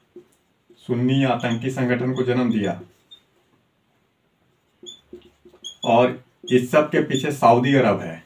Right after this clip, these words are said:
फंडिंग करना, हथियार देना, ये सब। अर्थात पाकिस्तान को भारी मात्रा में सऊदी अरब फंडिंग कर रहा है ताकि पाकिस्तान एक सुन्नी आतंकी संगठन बना ले और ये सुन्नी आतंकी संगठन जो है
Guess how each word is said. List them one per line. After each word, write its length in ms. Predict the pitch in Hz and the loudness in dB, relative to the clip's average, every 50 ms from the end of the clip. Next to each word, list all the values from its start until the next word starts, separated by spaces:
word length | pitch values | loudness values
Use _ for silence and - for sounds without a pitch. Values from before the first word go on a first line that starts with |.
| _ _ _ - | _ _ _ -8
फंडिंग 360 | - 120 123 123 131 139 135 | -4 -2 0 2 4 4 4
करना, 340 | 139 135 123 127 131 135 131 | 4 2 2 2 2 2 0
हथियार 540 | 127 127 123 123 120 123 120 123 127 123 131 | 0 -2 -4 -2 0 2 4 6 6 4 4
देना, 480 | 120 120 120 120 127 131 135 135 135 - - | 4 2 2 4 2 2 0 -2 -4 -4 -4
ये 120 | 117 113 | -2 -2
सब। 200 | 110 - 110 104 | -2 0 0 0
अर्थात 360 | 104 107 - 131 127 135 131 - | -2 -2 0 0 0 2 2 2
पाकिस्तान 720 | 123 117 117 - 135 131 - - 127 120 123 131 135 135 | 2 2 2 0 -2 -2 0 0 2 2 4 4 2 4
को 220 | 135 143 143 151 147 | 4 6 6 6 4
भारी 260 | 120 113 107 113 123 135 | 2 0 -2 0 2 2
मात्रा 380 | 139 127 123 123 - 139 135 | 2 4 2 2 2 2 2
में 80 | 135 135 | 2 2
सऊदी 320 | 127 123 113 113 117 127 131 | 4 4 4 4 4 4 4
अरब 220 | 127 127 127 127 - | 4 4 2 0 -2
फंडिंग 300 | 127 117 120 131 135 135 | -2 2 4 4 4 4
कर 140 | 135 131 123 | 4 2 2
रहा 180 | 127 123 127 | 4 4 4
है 100 | 147 165 - - - - - - - _ - | 4 4 0 -4 -14 -20 -20 -20 -8 _ 4
ताकि 280 | 123 120 117 - 143 | 4 4 4 4 2
पाकिस्तान 680 | 135 - 120 120 120 123 131 131 - 131 127 127 135 135 | 2 2 2 2 2 0 -2 -2 0 2 4 4 4 4
एक 120 | 135 127 - | 2 0 -2
सुन्नी 300 | - 127 120 127 135 135 | -4 -2 0 2 2 4
आतंकी 460 | 131 123 120 123 120 120 120 139 135 | 2 2 0 -2 -4 -4 -4 -4 -4
संगठन 440 | 131 131 123 123 123 120 120 139 143 | -4 -2 -2 -2 -2 -2 0 0 0
बना 240 | 139 135 135 131 | 2 2 2 2
ले 220 | 131 156 170 165 - - - - _ _ | 2 2 2 2 0 -4 -10 -20 _ _
और 160 | - 113 113 113 | -4 -2 0 0
ये 100 | 131 131 | 0 0
सुन्नी 280 | 131 135 135 139 139 135 | 0 0 0 2 2 2
आतंकी 420 | 123 127 - 127 127 123 135 135 | 2 0 0 -2 -4 -4 -4 -4
संगठन 440 | 131 - 131 127 127 131 131 131 131 | -4 -4 -2 -2 -2 0 0 0 0
जो 100 | 131 135 | 0 2
है 180 | 131 135 143 | 2 0 0